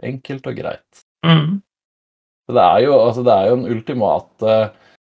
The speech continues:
Speaker 1: legitime pay to win-modusen som finnes i et spill. Ehm, men den er, altså, til E A, ikke til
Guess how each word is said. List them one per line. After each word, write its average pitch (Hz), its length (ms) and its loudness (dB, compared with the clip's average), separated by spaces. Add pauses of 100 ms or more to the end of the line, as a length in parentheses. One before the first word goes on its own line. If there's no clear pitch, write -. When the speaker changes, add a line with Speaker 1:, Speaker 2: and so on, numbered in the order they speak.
(140)
Speaker 1:
legitime 98 880 -6
pay 95 240 -2
to 98 140 -10
win-modusen 95 680 -12
som 101 160 -12
finnes 90 380 -10 (100)
i 107 80 -10
et - 80 -14
spill. - 220 -16 (580)
Ehm, 101 920 -16 (580)
men 139 160 -4
den 151 140 2
er, 135 180 4 (140)
altså, 139 240 0 (420)
til 123 240 -8
E 123 160 4
A, 104 60 6 (100)
ikke 127 240 -4
til 135 160 -10